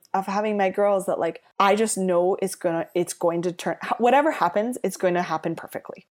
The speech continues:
And I just held on to that. And that morning I was driving along by a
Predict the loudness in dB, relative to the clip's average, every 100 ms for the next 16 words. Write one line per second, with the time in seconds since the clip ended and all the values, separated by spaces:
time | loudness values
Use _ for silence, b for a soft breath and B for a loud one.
0 | 2 4 4 0 -2 2 4 4 2 0
1 | -4 -2 -4 -8 _ 0 2 4 4 0
2 | -4 -4 2 2 2 -2 -2 -2 -2 0
3 | 0 0 -2 2 4 4 2 -2 -4 -4
4 | -2 0 0 -2 -2 0 2 0